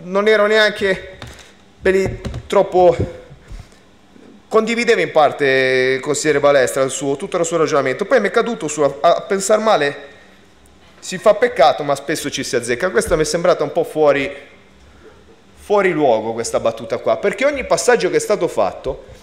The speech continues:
è stato condiviso, e qua sto parlando del porto, con la regione. Oggi questo progetto viene preso, questo progetto, questa istanza viene presa e consegnata alla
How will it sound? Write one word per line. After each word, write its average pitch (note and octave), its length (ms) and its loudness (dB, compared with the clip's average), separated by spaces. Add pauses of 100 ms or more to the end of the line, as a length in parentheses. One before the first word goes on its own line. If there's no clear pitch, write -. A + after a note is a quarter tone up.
(120)
è G#3+ 100 -2
stato - 500 0 (140)
condiviso, A#3 1160 4
e C3+ 120 -6
qua D#3 100 2
sto C#3 140 -2
parlando C3+ 260 2
del G3 100 0
porto, C4 300 0
con F#3 160 2
la E3+ 80 6
regione. A2 680 -2 (360)
Oggi C4 440 4
questo A3+ 340 0
progetto G#3 640 2
viene F3 300 0
preso, F#3 480 -2
questo - 200 -8
progetto, G#2+ 500 -4
questa F#2 280 -14
istanza A3 460 -2
viene F3 260 -6
presa B3+ 300 -4
e - 80 -8
consegnata A#3 720 0
alla B3 440 -2